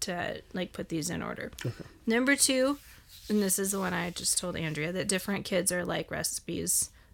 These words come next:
Speaker 1: They're all so different. You can't choose a favorite one. Parentheses, but I always like all of my bread recipes, and I don't always like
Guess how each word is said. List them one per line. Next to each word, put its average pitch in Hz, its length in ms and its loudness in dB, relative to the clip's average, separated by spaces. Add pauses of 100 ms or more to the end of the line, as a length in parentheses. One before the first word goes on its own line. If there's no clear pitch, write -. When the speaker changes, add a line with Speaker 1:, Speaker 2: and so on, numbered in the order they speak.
Speaker 1:
They're 185 180 4
all 170 360 2 (200)
so 202 120 2
different. 175 460 -4
You 190 80 -4
can't - 260 -4
choose 170 220 0
a 165 60 -4
favorite 156 360 -2
one. 156 320 -2 (600)
Parentheses, 185 760 2
but 185 220 0
I 180 140 4
always 180 420 4
like 160 260 -2
all 160 180 0
of 160 120 -4
my 165 160 -2
bread 156 240 -4
recipes, - 500 -8
and 180 100 -4
I 175 100 -4
don't - 260 -6
always - 340 -4
like - 400 -6